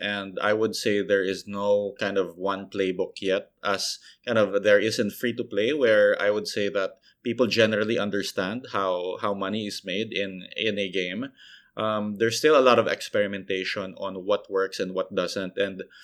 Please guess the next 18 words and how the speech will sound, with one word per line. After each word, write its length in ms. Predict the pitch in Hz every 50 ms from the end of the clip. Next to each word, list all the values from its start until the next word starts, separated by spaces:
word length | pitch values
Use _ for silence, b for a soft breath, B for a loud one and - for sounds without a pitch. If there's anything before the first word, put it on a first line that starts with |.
| B B B B B _ _ -
it's 220 | - 120 - -
only 380 | - 131 131 131 131 127 131 127
really 240 | 117 120 120 113 117
Axie 340 | - 110 107 - - 131 110
at 80 | -
this 140 | 110 101 -
point 180 | - 107 104 -
who's 220 | 110 104 92 98
really 180 | 117 120 120 113
broken 440 | - 117 113 113 113 - 113 101 113
out 240 | 113 113 110 - -
and 140 | 104 101
found, 500 | - - 117 107 101 101 98 98 92 90
like, 180 | 98 92 90 - - _ _ _ _ _ -
real 360 | 110 110 117 113 113 110 107
product 340 | - 120 110 104 104 - -
market 340 | 110 107 104 - - 101 -
fit, 300 | - 98 90 - -